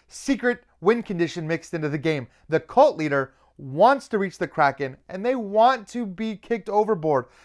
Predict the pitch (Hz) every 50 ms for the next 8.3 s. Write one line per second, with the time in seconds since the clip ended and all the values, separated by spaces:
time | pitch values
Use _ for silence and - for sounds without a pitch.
0 | _ _ _ - 240 208 247 269 285 285 277 247 240 202 180 - 175 196 202 208
1 | 202 175 196 185 - - - 180 185 196 208 220 226 208 - _ _ _ _ -
2 | 190 185 165 170 170 156 151 - _ _ - 185 185 180 180 165 151 180 190 -
3 | - 175 175 175 - - 185 180 - 180 151 - - 170 - - - 147 151 143
4 | 131 - - 156 147 185 208 208 190 - _ _ _ _ _ _ _ _ _ _
5 | _ - 208 233 254 254 240 254 - 220 180 156 - - 151 131 127 - _ _
6 | _ 160 147 - - - 254 254 254 190 165 196 185 - 190 160 160 156 151 -
7 | 156 147 143 139 - - 139 123 120 113 _ _ - 151 139 - - 131 127 117
8 | 120 - - - -